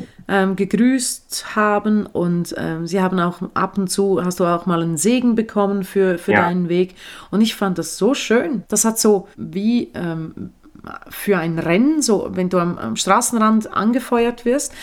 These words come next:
Speaker 1: aber ohne, ohne die Zeit. Also du, du hast zwar das Ziel vor Augen, ähm, sie wünschen dir viel Glück, sie segnen dich und sie spornen dich an, sie,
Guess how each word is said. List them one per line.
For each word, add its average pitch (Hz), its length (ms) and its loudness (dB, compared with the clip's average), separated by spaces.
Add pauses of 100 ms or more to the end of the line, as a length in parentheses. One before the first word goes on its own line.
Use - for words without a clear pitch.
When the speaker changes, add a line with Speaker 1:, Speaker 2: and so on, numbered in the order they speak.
(160)
Speaker 1:
aber 226 400 0
ohne, 226 560 2
ohne 214 300 2
die 214 140 -6
Zeit. 220 400 0
Also 170 160 -4
du, 185 180 -8 (300)
du 214 100 2
hast 226 280 -2
zwar 202 200 4
das 190 220 -4
Ziel 254 200 2
vor - 300 -2
Augen, 254 280 2 (340)
ähm, 196 320 0
sie 202 160 2
wünschen 226 320 0
dir 196 160 2
viel 208 160 0
Glück, 254 320 -2
sie - 160 -2
segnen 240 420 0
dich 226 320 -2
und 190 240 -4
sie 196 140 -2
spornen 226 500 0
dich 202 200 -4
an, 220 180 0
sie, 196 220 -2